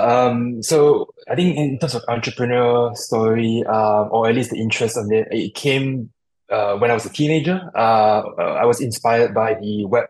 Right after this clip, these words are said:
two point zero movement. Uh, so at that time, there were products like, I think Twitter was up and coming, uh, Facebook, a lot of social ads and stuff like that. So I think that kind of got me, like, really, really interested in what's possible on the internet and, and that, you know, give it access to a lot more information.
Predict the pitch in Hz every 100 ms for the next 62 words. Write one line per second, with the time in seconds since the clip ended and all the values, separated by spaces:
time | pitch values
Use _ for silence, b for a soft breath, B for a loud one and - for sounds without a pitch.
0 | - 117 113 101 95 107 104 101 147 151
1 | 151 B _ _ _ - 95 - 110 98
2 | 87 139 135 131 123 110 107 104 101 98
3 | - _ _ 117 113 110 - 110 101 -
4 | - 120 - 143 131 117 - - 117 101
5 | 151 151 147 147 143 139 104 104 - 131
6 | 123 120 120 117 123 - 131 113 127 113
7 | 113 110 120 104 - 110 104 101 104 B
8 | B - 147 151 - 156 127 - - -
9 | 123 123 123 120 113 104 101 104 117 110
10 | 110 104 110 - 110 - - _ 120 110
11 | 104 - - 139 - 123 117 117 104 117
12 | 117 117 113 98 113 135 156 - 107 107
13 | - 107 107 117 - _ - 113 98 120
14 | - 110 120 107 104 101 110 104 98 101
15 | 104 135